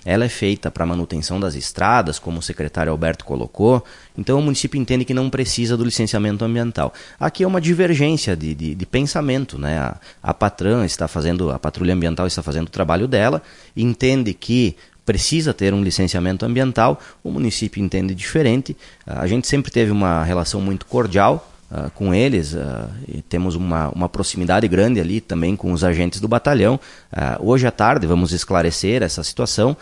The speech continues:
pra ver, ah, pra que linha vamos seguir, porque a gente quer fazer tudo dentro da legalidade. Se for entendimento de que é necessário o licenciamento ambiental, encaminharemos o licenciamento de todas as, as áreas que f-, fazemos a exploração de cascalho,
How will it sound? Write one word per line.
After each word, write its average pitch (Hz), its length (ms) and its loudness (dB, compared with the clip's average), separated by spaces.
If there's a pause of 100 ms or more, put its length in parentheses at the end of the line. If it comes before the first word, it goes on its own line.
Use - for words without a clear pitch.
(400)
pra 117 180 2
ver, 110 340 2 (220)
ah, 69 300 -6 (100)
pra 98 160 2
que - 160 -2
linha 139 320 4
vamos 143 320 2
seguir, 123 300 0
porque - 160 -6
a 85 40 4
gente 98 200 0
quer 110 100 -2
fazer 107 240 -2
tudo 117 240 -6
dentro 110 380 -2 (240)
da 98 220 2
legalidade. 120 560 2 (420)
Se - 340 4
for 160 280 2
entendimento 127 840 2
de 104 100 -2
que - 120 -2
é 107 80 4
necessário 98 640 0
o 101 40 2
licenciamento 92 640 -2
ambiental, 127 520 0
encaminharemos 98 840 0
o 120 60 2
licenciamento 92 600 -4
de 90 120 -8
todas 120 640 0
as, 76 260 -4 (220)
as 76 220 0
áreas 92 360 2
que - 140 -12
f-, - 260 -14 (300)
fazemos 92 1080 0
a 92 40 -2
exploração 85 520 -4
de 82 80 -6
cascalho, 80 600 -2